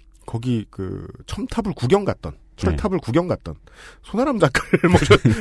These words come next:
Speaker 1: 사람 모였었잖아요. 예, 저희의 접근 방식입니다. 네, 집회가 시작됐을 때 말이에요. 저도 다녔던 학교에서 무슨 일이 생기면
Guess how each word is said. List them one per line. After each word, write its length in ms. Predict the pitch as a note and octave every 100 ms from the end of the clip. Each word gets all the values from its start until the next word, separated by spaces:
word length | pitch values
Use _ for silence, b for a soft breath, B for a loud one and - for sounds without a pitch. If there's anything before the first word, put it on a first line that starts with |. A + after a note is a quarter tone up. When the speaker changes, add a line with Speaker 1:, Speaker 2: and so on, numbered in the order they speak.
| - -
Speaker 1:
사람 440 | - F#4+ D4+ A3 E3+
모였었잖아요. 560 | C3 B2 G#2+ A#2 C#3+ - - B B -
예, 200 | F2+ D2+ - B B
저희의 300 | G#2 A#2 G#3+
접근 320 | C#3 - A3+
방식입니다. 640 | G#3+ E3+ D3+ G2+ D2+ C2 _ _ _ _ -
네, 260 | E2 C2 - _ b b b b
집회가 380 | - B2+ B3 C#4+
시작됐을 640 | - C4 - E3 - A2
때 160 | - G2+
말이에요. 600 | F2 F#2+ C#3 A2+ D2 C2 - _ _ _ b b b
저도 720 | - B2 E3+ F3+ F#3+ F3 A#2 -
다녔던 360 | - D3 D#3+ D#3
학교에서 800 | E3+ - D#3+ D3+ B2 C3 B2 G2
무슨 260 | G2 C3 G#2+
일이 180 | G2
생기면 640 | A2+ C#3+ A#2+ A2+ B2 E2